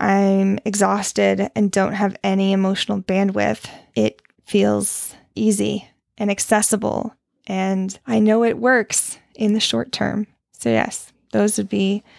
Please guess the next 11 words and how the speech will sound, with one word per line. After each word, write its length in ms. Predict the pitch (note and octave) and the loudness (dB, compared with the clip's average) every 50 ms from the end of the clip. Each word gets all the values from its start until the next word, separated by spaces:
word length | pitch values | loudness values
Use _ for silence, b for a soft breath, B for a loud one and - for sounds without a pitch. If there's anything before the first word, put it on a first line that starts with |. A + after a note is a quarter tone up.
| b b b b b | b b b b b
my 160 | G#3 G#3 G#3 | 0 2 2
pros. 520 | G3+ - - - G3 G3+ - - - G#3 - | 0 -2 -4 -2 -2 -2 -2 -2 -4 -4 -2
And 120 | G#3+ G#3+ | 0 0
then 160 | G#3 G#3 G#3+ | 2 2 2
the 60 | G#3 | 0
pros 440 | G3+ - - - A#3 A#3 A#3 A#3+ A#3 | 0 -4 -2 0 0 2 2 0 0
that 120 | - G#3+ G#3+ | 0 2 2
I 320 | G#3 G#3 G3+ G3+ G#3 - - _ _ b b b b b b b b b b - | 4 4 4 2 0 -2 -6 _ _ b b b b b b b b b b -8
wrote 480 | G3 F#3+ G3+ G3+ G#3 G#3 G#3+ - - - | -2 0 2 4 4 2 0 -2 -6 -8
back 420 | A3 G3 G#3 G3 G3+ G#3 G#3 - - | -2 0 2 2 2 0 -2 -4 -4
in 500 | - G#3 G3+ G3 F#3+ F#3+ F#3 F#3 G#3 | -2 0 2 2 2 0 0 -2 -4